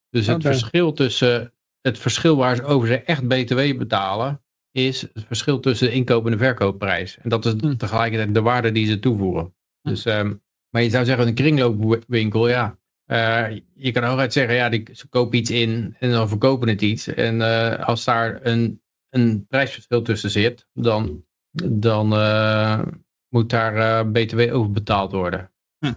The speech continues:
Speaker 1: Maar dus deze stichting meent dat, eh, ehm,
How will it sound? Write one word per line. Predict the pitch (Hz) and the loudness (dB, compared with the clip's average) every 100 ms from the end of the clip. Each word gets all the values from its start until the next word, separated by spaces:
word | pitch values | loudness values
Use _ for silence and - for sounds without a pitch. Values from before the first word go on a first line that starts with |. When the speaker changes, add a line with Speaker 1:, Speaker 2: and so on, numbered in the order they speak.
| - | -4
Speaker 1:
Maar | 120 113 | -2 0
dus | 107 101 | 0 0
deze | 127 117 107 | 0 2 -2
stichting | - 156 151 127 120 | 0 -2 0 0 2
meent | 117 117 | 2 0
dat, | 113 | 0
eh, | 110 117 - 123 117 113 | 0 -2 0 0 2 2
ehm, | 110 | 0